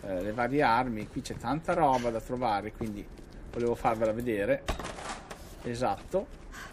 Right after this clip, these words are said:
E adesso, ehm, presumo di dover andare là. Vediamo se c'è, eh, perché finché non prendo quell'abilité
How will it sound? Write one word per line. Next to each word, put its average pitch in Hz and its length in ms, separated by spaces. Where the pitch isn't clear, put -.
E 175 100
adesso, 127 840
ehm, 90 960
presumo 117 580
di 104 80
dover 110 260
andare 113 360
là. 113 480
Vediamo 120 240
se - 140
c'è, 127 260
eh, - 160
perché 117 220
finché 139 260
non 190 140
prendo 165 220
quell'abilité 156 760